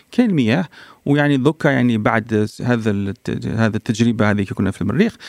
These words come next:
نعرفوا بلي كاين، المريخ كان فيها، آه، ويدان تاع الماء، آه، والويدان كانوا ثما three point six billion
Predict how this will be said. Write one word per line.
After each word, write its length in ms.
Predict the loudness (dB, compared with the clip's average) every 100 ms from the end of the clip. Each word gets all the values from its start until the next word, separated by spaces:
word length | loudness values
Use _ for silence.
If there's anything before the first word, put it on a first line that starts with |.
| -20 -8 -2
نعرفوا 300 | 0 0 -2
بلي 220 | -2 -2
كاين، 360 | 0 0 0 -2
المريخ 680 | -4 -2 0 2 2 0
كان 200 | 0 -2
فيها، 420 | 0 0 2 0 -2 -12 -18 -4
آه، 200 | -2 0
ويدان 680 | 2 0 2 2 2 0 -2 -4
تاع 140 | -2 0
الماء، 540 | 2 2 2 0 -2 -8 -20 -16 -6
آه، 600 | -2 0 0 0 0 -4 -8 -14 -18 -20 _ _ -16 -12 -2
والويدان 800 | 2 2 2 2 2 2 2 0
كانوا 240 | 0 -2
ثما 420 | 0 0 0 -2 -6 -8
three 160 | -2 -2 0
point 80 | -2
six 300 | -4 -8 -2
billion 220 | 0 2